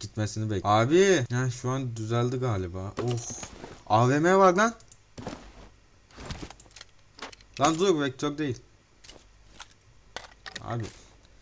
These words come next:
Ping'den onu da alamıyoruz ki. A V M aldık lan, bir saniye. Bir saniye.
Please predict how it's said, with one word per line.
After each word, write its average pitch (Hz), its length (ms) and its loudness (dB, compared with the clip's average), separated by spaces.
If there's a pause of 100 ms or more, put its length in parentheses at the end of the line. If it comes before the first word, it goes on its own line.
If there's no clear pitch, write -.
(280)
Ping'den 123 440 -2
onu 131 180 -2
da 139 80 2
alamıyoruz 123 580 0
ki. 90 200 -12 (2250)
A 110 180 2
V 127 120 0
M 151 80 0
aldık 147 340 2
lan, 165 200 0
bir 143 60 -6
saniye. 113 440 -2 (880)
Bir 127 60 -4
saniye. 180 580 6